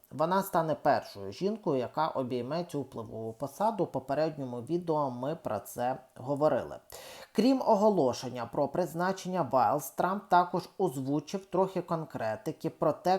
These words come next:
кого він хоче бачити на ключових ролях у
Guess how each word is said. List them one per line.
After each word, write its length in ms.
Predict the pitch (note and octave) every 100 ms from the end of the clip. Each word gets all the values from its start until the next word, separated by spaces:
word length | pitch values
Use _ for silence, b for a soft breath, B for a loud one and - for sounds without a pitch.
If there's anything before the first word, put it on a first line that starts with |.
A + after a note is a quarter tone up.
| -
кого 420 | G3+ F3 D#3 F#3+
він 220 | B2 B2+ A#2+
хоче 320 | - C3 B2+ A#2+
бачити 480 | A#2 B2+ F3+ F3
на 140 | F3+ F3
ключових 560 | F#3+ F#3+ G3 G3+ A3+
ролях 460 | E3 C#3+ C3 F3 - -
у 160 | F#3